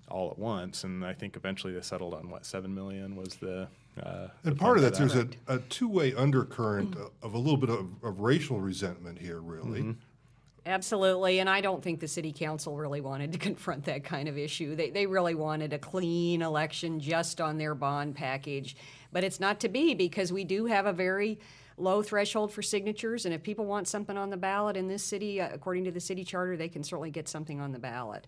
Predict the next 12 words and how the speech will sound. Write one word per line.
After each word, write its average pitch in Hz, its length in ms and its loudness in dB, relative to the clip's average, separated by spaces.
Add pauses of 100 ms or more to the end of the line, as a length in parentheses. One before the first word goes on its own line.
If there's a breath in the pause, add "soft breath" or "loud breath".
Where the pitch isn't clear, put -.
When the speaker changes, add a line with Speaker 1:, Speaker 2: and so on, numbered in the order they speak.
Speaker 2:
Right, 104 120 0
Speaker 3:
And 104 80 0
Speaker 2:
Sly 139 260 8
James 117 340 6
called 117 200 6
it 104 80 4
that 107 260 4
damned 117 340 6
initiative 107 720 0
petition, 104 480 2
right? 104 280 2
Speaker 3:
<laughs> - 40 -18